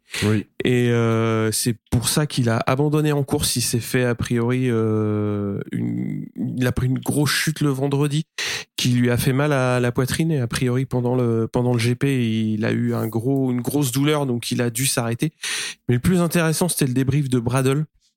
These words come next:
Speaker 2: Euh, je sais pas si vous avez, euh, lu, parce que alors là, le pépère, euh, <laughs> il a sorti la sulfateuse.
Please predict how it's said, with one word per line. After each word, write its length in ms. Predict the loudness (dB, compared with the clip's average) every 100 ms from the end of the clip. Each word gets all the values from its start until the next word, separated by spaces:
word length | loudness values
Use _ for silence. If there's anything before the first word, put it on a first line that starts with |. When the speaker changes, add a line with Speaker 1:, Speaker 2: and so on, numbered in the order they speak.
| _ _ _ _ _ _ -4 -2
Speaker 2:
Euh, 160 | 0
je 100 | 0
sais 60 | 0
pas 140 | -2
si 120 | -2 0
vous 200 | 0 0
avez, 320 | 0 0 0
euh, 500 | 0 0 0 0 0
lu, 340 | -2 0 0 -2 _
parce 180 | -2 -2
que 140 | 0
alors 260 | 2 2 2
là, 140 | 0
le 240 | 2 0 0
pépère, 480 | 0 0 2 2 2
euh, 520 | 2 2 0 0 0 -2 -6 -10 _
<laughs> 480 | _ _ _ _ -6
il 120 | 0 0
a 40 |
sorti 340 | 2 0 0
la 120 | 2 2
sulfateuse. 640 | 0 0 0 2 2